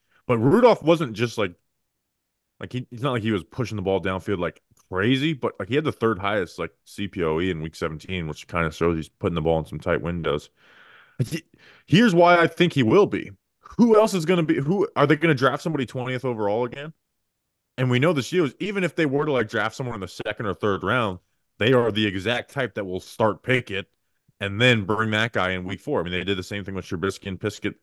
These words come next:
uh, Tr-, Trubisky and Pickett last year. So the era is coming to an end,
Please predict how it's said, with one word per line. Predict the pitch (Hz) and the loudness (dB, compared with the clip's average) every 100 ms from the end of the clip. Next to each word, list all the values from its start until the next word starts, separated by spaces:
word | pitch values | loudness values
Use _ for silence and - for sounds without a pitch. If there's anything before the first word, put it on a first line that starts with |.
| _ - | _ -4
uh, | 95 87 73 55 - | -2 -2 -4 -12 -14
Tr-, | 57 80 _ | -12 -12 _
Trubisky | - 95 113 - 113 104 | -4 2 2 2 0 0
and | 90 | 0
Pickett | 113 107 - | -2 0 -2
last | 104 113 - - | -2 -2 -6 -4
year. | 85 87 _ _ _ _ _ _ | -2 -2 _ _ _ _ _ _
So | - 104 98 87 _ _ _ _ _ _ | 0 2 2 -2 _ _ _ _ _ _
the | 123 - | -4 2
era | 151 196 165 131 110 101 _ _ _ _ _ | 4 6 8 6 2 -4 _ _ _ _ _
is | 127 156 110 - | 2 2 2 -8
coming | - 107 160 135 95 | -14 -6 -2 -2 -6
to | - 90 | -12 -12
an | 80 | -10
end, | 78 80 82 | -10 -12 -14